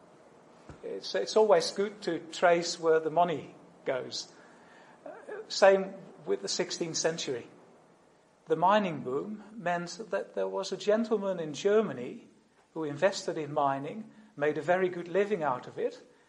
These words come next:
had a lot of money to give his sons a very good education. This man was the father of Martin Luther. Because of the mining boom,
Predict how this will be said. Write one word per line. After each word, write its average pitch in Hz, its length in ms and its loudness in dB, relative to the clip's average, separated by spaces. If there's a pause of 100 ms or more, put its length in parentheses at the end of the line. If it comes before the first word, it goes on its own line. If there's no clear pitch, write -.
had 196 160 -4
a 196 60 -10
lot 240 180 0
of 208 120 -8
money 190 360 -2
to 165 120 -8
give 160 360 -6
his 139 240 -8
sons 190 480 -6 (300)
a 160 100 -4
very 156 360 -4
good 151 220 -10
education. 147 680 -8 (1120)
This 131 240 -8
man 147 300 -6
was 131 180 -10
the 120 100 -18
father 156 500 0
of 151 120 -10
Martin 170 460 -2
Luther. 220 380 -8 (2250)
Because 247 340 0
of 214 100 -2
the 185 80 0
mining 143 480 2
boom, 170 280 -8